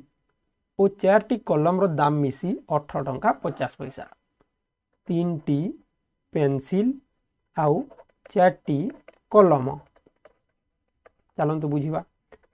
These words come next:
ତିନିଟି ପେନସିଲ ଆଉ ଚାରିଟି କଲମ ମିଶି କେତେ ଟଙ୍କା? ଅଠର ଟଙ୍କା ପଚାଶ ପଇସା। ମାତ୍ର ଚାରିଟି ପେନସିଲ, ଚାରିଟା ପେନସିଲ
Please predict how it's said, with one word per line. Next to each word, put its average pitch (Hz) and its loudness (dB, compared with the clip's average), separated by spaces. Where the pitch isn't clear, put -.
ତିନିଟି 185 0
ପେନସିଲ 151 -2
ଆଉ 170 0
ଚାରିଟି 156 -4
କଲମ 151 2
ମିଶି 135 -2
କେତେ 156 -4
ଟଙ୍କା? 175 -4
ଅଠର - 2
ଟଙ୍କା 160 -2
ପଚାଶ - -4
ପଇସା। 127 -4
ମାତ୍ର 175 2
ଚାରିଟି 247 4
ପେନସିଲ, 165 -2
ଚାରିଟା 147 2
ପେନସିଲ 175 -4